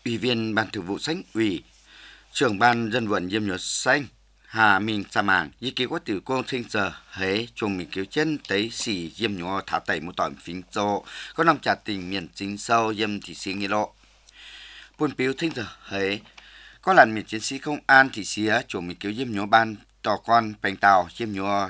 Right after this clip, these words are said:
thị xí á, chuồng cái các làn cán bộ, y, bác sĩ Yêm Nhúa Bệnh viện Đa khoa Piến Tể Nghi Lộ. Chuồng trên Yêm Nhúa ban Dân vận Sánh Ủy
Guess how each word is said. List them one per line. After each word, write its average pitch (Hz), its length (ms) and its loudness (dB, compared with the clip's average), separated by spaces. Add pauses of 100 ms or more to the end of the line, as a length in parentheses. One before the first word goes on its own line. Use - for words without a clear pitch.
thị 95 120 -12
xí 98 180 -4
á, 101 180 2 (380)
chuồng 107 140 -8
cái 92 140 -10
các - 360 -10
làn 101 220 4
cán 104 260 -6
bộ, 107 240 -2 (160)
y, 127 320 -4
bác 143 200 -2
sĩ 151 380 -4
Yêm 117 140 -6
Nhúa 98 100 -6
Bệnh 90 180 -8
viện 90 260 -6
Đa 107 280 2
khoa 113 220 4
Piến 110 260 -8
Tể 101 380 -4
Nghi 90 140 -10
Lộ. 120 260 0 (1200)
Chuồng 143 180 0
trên 175 220 -2
Yêm 160 160 -4
Nhúa 113 120 -4
ban 135 260 0
Dân 131 160 -8
vận 95 360 -6
Sánh 170 280 -2
Ủy 120 320 -2